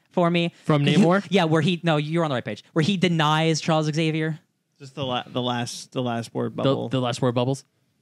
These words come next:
Speaker 2: "Go away, little man, and don't come back until you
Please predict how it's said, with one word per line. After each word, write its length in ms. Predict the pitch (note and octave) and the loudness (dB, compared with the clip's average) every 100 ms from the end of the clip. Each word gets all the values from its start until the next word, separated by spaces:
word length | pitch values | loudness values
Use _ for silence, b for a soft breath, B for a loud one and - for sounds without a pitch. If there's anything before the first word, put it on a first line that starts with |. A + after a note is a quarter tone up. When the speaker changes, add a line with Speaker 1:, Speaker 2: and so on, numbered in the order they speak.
| _ | _
Speaker 2:
"Go 140 | A3+ C#3+ | 2 4
away, 240 | G2+ E2+ | 2 0
little 220 | D2 D2+ | -4 -8
man, 420 | D2+ D#2 D2+ F2+ - _ - | -8 -8 -8 -10 -14 _ -14
and 120 | F#2 | -6
don't 180 | A2+ A#2+ | -4 -4
come 240 | - G#2 - | -6 -10 -8
back 300 | - F#2 - | -8 -8 -10
until 240 | E2 - F#2+ | -14 -12 -10
you 180 | F2 | -10